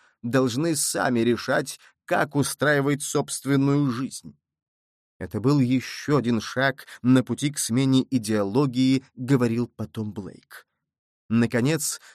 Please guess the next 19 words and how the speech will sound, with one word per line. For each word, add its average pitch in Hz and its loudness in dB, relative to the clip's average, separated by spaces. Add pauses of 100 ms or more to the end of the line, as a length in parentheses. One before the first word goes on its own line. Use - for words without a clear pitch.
(200)
в - -20
феврале 127 4
тысяча 160 -8
девятьсот 151 -2
пятьдесят 147 -4
первого 135 0
года 151 0
кошмар 131 -4
стал 110 -6
рассеиваться. - -12 (280)
Вместе 139 2
с 127 2
группой 120 0
из 127 0
десяти 135 -4
английских 139 -2
и 139 -4
французских 139 -2
дипломатов 131 0